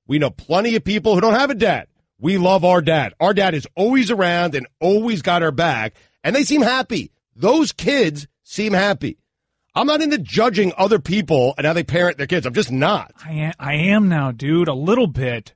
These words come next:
Speaker 2: Just
Speaker 1: But, but if the kids come out and say, "Listen, Dad's great. We love him. You don't know him. We're with him every second of every day.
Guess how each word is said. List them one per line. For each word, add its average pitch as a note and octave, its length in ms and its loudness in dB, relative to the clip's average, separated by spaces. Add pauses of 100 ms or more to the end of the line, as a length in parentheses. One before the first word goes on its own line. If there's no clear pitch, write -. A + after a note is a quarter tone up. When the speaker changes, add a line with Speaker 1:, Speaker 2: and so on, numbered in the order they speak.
(160)
Speaker 2:
Just G#3 240 2
Speaker 1:
But, F#3 80 -16
but C4+ 120 0
if B3+ 100 0
the C4 100 -4
kids D4 260 -4
come C#4+ 140 -2
out C#4+ 160 0
and B3+ 100 -8
say, C4+ 160 0
"Listen, C4+ 640 -2
Dad's G#3 260 -2
great. A3 320 2
We F#3+ 120 -6
love G#3+ 200 2
him. G#2+ 180 -2
You F3 120 -2
don't A3 180 0
know F#3+ 240 2
him. D2+ 160 -12
We're F3+ 160 2
with G3+ 160 2
him B2+ 140 -4 (100)
every F3 240 -2
second F#3+ 320 -4
of D#3+ 80 -2
every E3 180 0
day. C3+ 320 -2